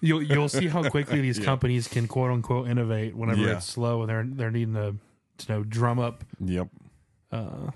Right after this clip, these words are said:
Speaker 1: drum up sales. And it's, it's kinda interesting 'cause that's what really what twenty, twenty-four Valkyrie came from that year.
Speaker 2: Yeah.
Speaker 1: So the only, the only good thing going from, like, twenty sixteen onward was six five Creedmoor. That was kind of, that was what was paying the bills for a lot of these companies. And so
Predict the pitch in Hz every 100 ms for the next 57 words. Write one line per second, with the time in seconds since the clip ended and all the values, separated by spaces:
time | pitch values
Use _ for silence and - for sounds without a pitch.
0 | - _ - 147 135 139 131 - 147 147
1 | 131 - 143 208 156 190 - 123 113 131
2 | - 120 120 117 - 135 127 147 - -
3 | - - 151 127 113 117 139 139 110 117
4 | 110 - 104 113 123 117 127 131 107 _
5 | _ _ _ _ - 101 90 92 147 135
6 | 156 202 165 117 104 - - _ _ -
7 | 139 185 170 147 147 151 139 127 123 120
8 | 123 113 104 - 135 117 - 110 - 123
9 | 104 113 110 101 101 - 127 - 123 107
10 | - 113 110 104 104 113 113 107 131 120
11 | 104 98 _ _ _ _ _ _ _ -
12 | 131 135 120 120 - 151 117 - 135 123
13 | 107 117 110 110 107 104 101 - 131 -
14 | 110 101 104 - 110 104 95